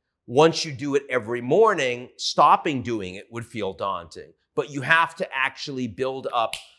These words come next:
that training, that practice. And it takes time because your brain doesn't like it when you start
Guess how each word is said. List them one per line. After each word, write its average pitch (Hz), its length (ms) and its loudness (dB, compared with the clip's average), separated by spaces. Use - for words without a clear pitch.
that 135 240 0
training, 165 540 2
that 123 240 -12
practice. 190 640 -2
And 156 140 4
it - 160 -4
takes - 400 -2
time 233 320 -2
because 156 340 -6
your 165 80 -4
brain 202 460 0
doesn't 175 420 -4
like 185 460 4
it 104 220 -12
when 165 240 0
you 165 140 -8
start 175 400 4